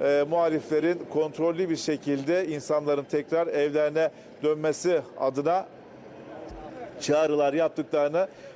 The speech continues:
ifade edebiliriz. E, ve burada yine, e, çok sayıda Halepli yaşıyor ve onların da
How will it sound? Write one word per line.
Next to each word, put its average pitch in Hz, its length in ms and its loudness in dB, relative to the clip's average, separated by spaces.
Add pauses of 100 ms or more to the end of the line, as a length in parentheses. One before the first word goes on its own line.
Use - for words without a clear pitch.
ifade 165 580 2 (200)
edebiliriz. 156 760 0 (360)
E, 139 120 4
ve 151 440 4 (880)
burada 180 160 2 (520)
yine, 151 360 2 (320)
e, 131 320 4
çok 180 220 0
sayıda 160 580 2 (880)
Halepli 160 520 2 (360)
yaşıyor 147 560 2 (840)
ve 156 200 4
onların 160 680 2
da 160 220 2